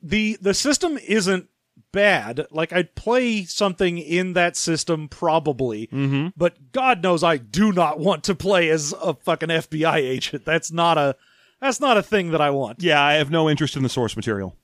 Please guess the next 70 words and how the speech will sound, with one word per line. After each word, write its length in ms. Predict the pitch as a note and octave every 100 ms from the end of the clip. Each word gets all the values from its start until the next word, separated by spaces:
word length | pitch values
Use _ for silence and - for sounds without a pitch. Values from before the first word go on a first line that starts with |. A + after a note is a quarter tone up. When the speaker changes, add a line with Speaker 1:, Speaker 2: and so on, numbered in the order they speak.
| -
Speaker 2:
I 100 | C3
don't, 160 | C3+ C#3+
I 100 | C#3+
don't 120 | C#3+
wanna 140 | C#3+
play 200 | C3 C#3+ C3+
as 100 | A#2
a 40 |
pig. 260 | - G#2 E2+ -
Um, 180 | B2+ C3 A#2
thanks 260 | C#3+ C#3+
though. 240 | C3 F#2+ G2
I 60 |
mean, 100 | C#3+ C#3+
unless 200 | D3+ D3
it's 100 | D3
an 80 | C#3+
actual 360 | C3+ B2 C3
pig. 260 | A#2 G2+ F2 _ _ -
Or, 100 | D#3 C3+ C3
Speaker 1:
Yeah. 60 | D#3+
Speaker 2:
or 120 | D3
at 40 | D#3
Speaker 1:
I 20 |
mean, 80 | A#3
Speaker 2:
least 100 | A3+
a 40 |
Speaker 1:
now 120 | A#3 A3
I 80 | G#3+
do 180 | D#4
wanna 180 | D#4+ G#3
play 240 | - G3 F3
as 220 | G3+ F3+
a 40 |
Speaker 2:
Anthro, 80 | D3+
Speaker 1:
pig. 320 | C#3 D3+ C3+ - -
Speaker 2:
Anthro 380 | D3 C#3+ C#3 B2
Pigman. 440 | C#3+ A#2+ A2+ G#2
I 40 | A#2
would 120 | A#2+
play 160 | B2
that. 80 | A2+
Speaker 1:
Yeah. 200 | F#3 B2+ - -
Speaker 2:
Yeah. 240 | B2+ A2
Speaker 1:
Flying 480 | - - F#3+ F3 D#3+
a 40 |
plane. 480 | D#3 B3+ G#3+ C#3 B2+ -
Speaker 2:
Yeah. 260 | D#3+ C3 F2+
I, 220 | D3+ D#3
I 40 |
would 100 | D#3+
play 140 | D3+ E3+
Porco 340 | F#3+ G3 G#3
Rosso. 460 | F#3 E3+ D#3 F3+ D#3+
I 160 | D#3 C#3+
would 160 | C3+
play 160 | - D#3+
Charlotte's 500 | D#3+ F#3 E3 D#3+ -
Web. 380 | D3 D#3+ C3+ B2+
Yes. 380 | C3+ B2+ G#2 C#3+
I 100 | C3
don't 140 | C#3
wanna 160 | D3+ D3+
play 160 | D#3+
as 100 | D#3+
an 60 | C#3
F 160 | C#3
B 120 | - C3
I 140 | A#2+
agent. 320 | A2 G#2 F#2